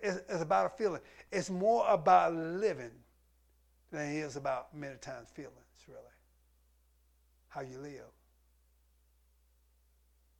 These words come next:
Because the Bible said the joy of the Lord is your strength.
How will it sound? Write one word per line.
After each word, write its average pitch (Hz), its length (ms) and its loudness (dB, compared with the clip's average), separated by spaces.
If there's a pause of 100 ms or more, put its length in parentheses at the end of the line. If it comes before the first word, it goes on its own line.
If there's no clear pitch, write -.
(1000)
Because 170 240 -2
the 156 100 -4
Bible 175 320 8
said 160 200 -4
the 139 80 -8
joy 151 260 -4
of 139 60 -8
the 131 80 -12
Lord 147 340 -8 (1600)
is 170 220 -14
your 135 80 -14
strength. 175 260 -16